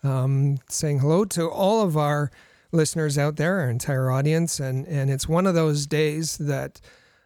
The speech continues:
uh, for me anyway, it, it makes you proud, uh, to be a Canadian and, uh,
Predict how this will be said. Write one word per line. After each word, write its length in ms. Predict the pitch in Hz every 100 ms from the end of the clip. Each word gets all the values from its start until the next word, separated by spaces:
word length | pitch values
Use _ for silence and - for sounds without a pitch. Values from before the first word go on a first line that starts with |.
| _
uh, 140 | 139 123
for 160 | -
me 220 | 254 277 175
anyway, 400 | 190 147 147 170
it, 200 | 151 180
it 100 | 156
makes 260 | 147 151 151
you 80 |
proud, 640 | 139 - 151 156 151 165 147 -
uh, 220 | 156 135
to 160 | 143 143
be 160 | 139 135
a 80 |
Canadian 560 | 123 139 143 147 170 170
and, 360 | 127 123 135 123
uh, 260 | 120 123